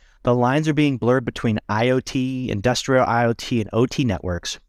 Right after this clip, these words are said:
They're, they're now intertwined. They're now connected more than they ever were before, um, with the traditional I T networks.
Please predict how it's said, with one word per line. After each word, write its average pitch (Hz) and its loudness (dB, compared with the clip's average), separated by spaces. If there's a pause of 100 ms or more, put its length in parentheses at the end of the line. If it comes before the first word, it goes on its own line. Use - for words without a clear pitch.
(140)
They're, 151 4
they're 131 0
now 160 2
intertwined. 123 -2 (320)
They're 120 2
now 131 0
connected 127 0
more 120 2
than 110 2
they 113 4
ever 110 2
were 107 0
before, 92 -2 (440)
um, 107 4
with 147 2
the 220 -4
traditional 104 0
I 101 0
T - -4
networks. 104 -4